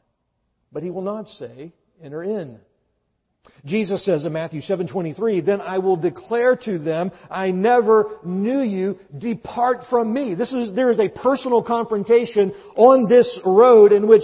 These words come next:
Jesus is confronting those who have rejected him, and he will declare, "I never knew you, depart from me, you who practice lawlessness." He calls this the wide road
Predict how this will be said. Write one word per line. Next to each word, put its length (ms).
Jesus 440
is 200
confronting 560
those 280
who 200
have 140
rejected 800
him, 440
and 120
he 80
will 100
declare, 540
"I 140
never 360
knew 140
you, 260
depart 480
from 220
me, 400
you 600
who 300
practice 580
lawlessness." 1400
He 60
calls 460
this 360
the 80
wide 500
road 440